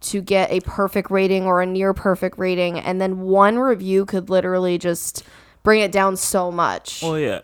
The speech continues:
Speaker 2: Like, I'm big on looking at, like, the App Store 'cause, of course, we're on our phones all the time. And I, I look at the reviews for these apps, and I'm like, even, like, the, the really popular apps that everyone likes, they don't have a five star. They have four point five.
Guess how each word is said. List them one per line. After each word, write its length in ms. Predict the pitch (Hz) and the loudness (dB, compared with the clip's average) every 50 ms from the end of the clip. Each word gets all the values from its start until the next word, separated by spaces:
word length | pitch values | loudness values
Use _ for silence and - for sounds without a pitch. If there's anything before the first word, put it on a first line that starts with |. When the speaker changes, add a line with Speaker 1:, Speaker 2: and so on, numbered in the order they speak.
| _ - | _ -4
Speaker 2:
Like, 160 | 147 151 165 | -2 0 0
I'm 140 | 170 185 170 | 0 2 2
big 160 | 185 180 165 | 2 4 4
on 120 | 156 139 | 2 2
looking 300 | 139 147 - - 139 135 | 0 -2 -2 -2 -2 -2
at, 100 | 127 107 | 0 2
like, 160 | 120 127 117 | 2 2 2
the 80 | - 101 | 2 2
App 240 | 90 117 120 113 - | 4 4 4 2 2
Store 300 | - - 117 117 113 110 | 0 2 4 4 4 2
'cause, 160 | 117 117 107 | 0 -2 -6
of 160 | 95 92 - | -8 -10 -10
course, 320 | - - - 110 107 - 117 | -8 -6 -4 -4 -4 -2 -2
we're 80 | 110 | -2
on 100 | 107 104 101 | -2 -2 -2
our 60 | 101 | -4
phones 260 | - - 110 107 107 | -4 -2 -2 0 2
all 100 | 107 107 | 2 0
the 40 | 98 | 0
time. 440 | 98 - 110 110 110 107 110 117 - - - | 2 2 2 2 2 2 0 -2 -6 -6 -2
And 80 | 120 | 0
I, 140 | 123 123 - - - | 2 2 2 0 0
I 40 | |
look 160 | 135 135 131 160 | 0 0 0 0
at 100 | 139 - | -2 0
the 100 | 127 120 | 0 0
reviews 340 | 117 113 120 127 127 123 | 0 0 0 0 -2 -2
for 80 | - 123 | -2 -4
these 160 | 110 110 - | -4 -4 0
apps, 340 | 117 131 131 117 - - - | 2 4 4 4 2 -2 -6
and 100 | - 113 | -6 -4
I'm 120 | 120 117 | -2 0
like, 260 | 117 117 110 107 - - | 0 0 0 -2 -2 -4
even, 240 | 127 139 143 147 | -2 0 2 4
like, 200 | 143 139 131 - | 4 2 2 2
the, 280 | - 127 123 120 113 - - _ | 2 4 4 4 4 2 -2 _
the 120 | - 104 120 | -8 -4 0
really 220 | 127 127 127 123 | 2 2 2 2
popular 480 | - - - 135 143 - 127 110 104 95 | 0 0 2 2 2 4 2 0 0 0
apps 260 | 107 107 104 - - | 0 -2 -2 -4 -2
that 240 | - 113 113 - - _ - | -2 -2 -2 -2 -6 _ -8
everyone 360 | 120 113 117 117 113 110 113 | -8 -6 -4 -4 -4 -2 -2
likes, 360 | 120 120 113 107 - - - - _ _ _ _ _ _ _ _ _ _ _ _ | -2 0 -2 -2 -4 -8 -16 -18 _ _ _ _ _ _ _ _ _ _ _ _
they 80 | - 123 | -6 -6
don't 120 | 135 127 | -4 -4
have 220 | 120 139 165 156 123 | 0 2 2 2 2
a 60 | 113 | -2
five 320 | - - 131 123 120 110 | -6 -6 -4 -2 -2 -4
star. 340 | - - 135 139 120 107 110 | -4 -2 0 0 0 0 -2
They 80 | 110 107 | -4 -4
have 140 | 107 107 - | -6 -6 -8
four 260 | - - 135 127 120 | -8 -4 -4 -4 -4
point 300 | - - 127 120 113 - | -4 -4 -6 -6 -6 -6
five. 600 | - 123 120 120 120 120 120 117 117 113 - | -2 0 2 4 4 4 4 2 0 -2 -4